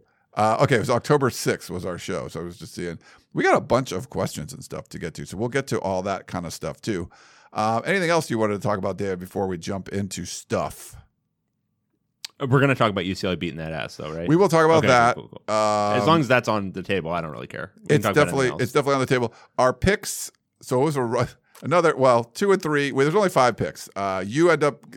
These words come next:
Speaker 1: we had the, we came down to the final game, the Oregon State game, which we'll
Speaker 2: Mm-hmm.
Speaker 1: talk about, which was
Speaker 2: Mm-hmm.
Speaker 1: crazy.
Speaker 2: Mm-hmm.
Speaker 1: Three and two for David, two and three for me. I start off oh and two, so it was a pretty good comeback that I had a <laughs> chance to, um, to actually win, to, you know, go three and oh in the, the later games. But, uh, yeah, that was a,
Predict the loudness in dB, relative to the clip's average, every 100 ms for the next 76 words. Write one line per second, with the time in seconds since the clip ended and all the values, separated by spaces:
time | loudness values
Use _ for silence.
0 | -10 -2 0 0 -2 -2 -2 0 0 0
1 | -4 0 0 0 0 0 0 -2 0 0
2 | 0 -4 -4 -4 -4 -4 -4 -2 0 0
3 | -2 -4 -8 -6 -4 -4 -6 -8 -8 -12
4 | -16 _ 0 2 2 0 0 2 2 4
5 | 2 -2 _ _ -2 0 0 0 -2 -2
6 | -2 0 -2 -4 -2 0 2 2 4 4
7 | 4 4 4 2 0 -2 -2 0 0 0
8 | 2 2 2 2 2 2 0 0 0 0
9 | -4 -2 2 2 0 -2 0 -2 -6 -16
10 | -20 -20 -6 -2 0 0 -4 -6 0 2
11 | 2 2 0 0 0 0 -2 -4 -2 -2
12 | 0 -2 -2 -2 2 2 2 0 -4 -6
13 | -4 0 0 -2 -4 -6 -8 -8 -8 -6
14 | -6 -4 -2 0 0 2 2 2